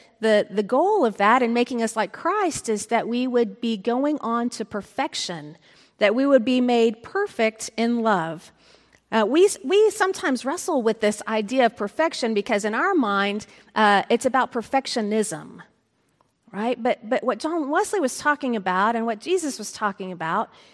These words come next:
this being made perfect, is really being made perfect in love. Here it means perfect love. It is love excluding sin, love filling the heart, taking up the whole capacity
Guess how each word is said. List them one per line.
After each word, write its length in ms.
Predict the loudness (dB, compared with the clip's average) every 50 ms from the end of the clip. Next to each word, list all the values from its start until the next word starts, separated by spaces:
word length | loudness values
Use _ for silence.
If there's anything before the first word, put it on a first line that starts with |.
| _ _ _ 2
this 180 | 2 2 2
being 380 | -2 -6 -2 0 0 2 2 2
made 240 | 2 0 0 -2 -8
perfect, 540 | -12 -8 -6 -6 -6 -4 -6 -8 -6 -6
is 160 | -8 -8 -6 -4
really 220 | -2 0 0 0
being 280 | 2 2 0 0 0 0
made 240 | 0 0 -2 -2
perfect 420 | -4 -4 -4 -4 -2 -4 -6 -4 -4
in 180 | -4 -2 0
love. 500 | 0 2 2 2 2 0 -4 -8 -14 -20 _ _ _ _ _ _ _ _ _ _ _ -20 _ _ _ _ _ _ _ _ _
Here 240 | -2 0 2 4 4
it 80 | 2 2
means 300 | 2 2 2 2 0 -2
perfect 540 | -8 -6 -6 -4 -4 -4 -6 -8 -6 -2
love. 300 | 2 4 4 4 4 2
It 180 | -2 -4 -2 2
is 260 | 4 4 4 4 0 -4
love 440 | 0 4 4 6 6 6 4 2
excluding 800 | -2 -6 -6 -8 -12 -12 -8 -4 -4 -2 -2 -2 -2 -2 -2 -4
sin, 560 | -6 -6 -6 -4 -2 -2 -2 -2 -2 -2 0
love 220 | 2 2 2 2 0
filling 440 | -2 0 0 2 2 2 -2 0
the 80 | -2 -2
heart, 400 | -2 0 0 0 0 0 -4 -6
taking 380 | -4 0 0 0 0 0 -4 -4
up 120 | -4 -4
the 80 | -6 -8
whole 320 | -6 -4 -2 -2 -2 -2
capacity 800 | -4 -8 -12 -8 -4 -2 -2 -2 -2 -4 -6 -6 -6 -6 -8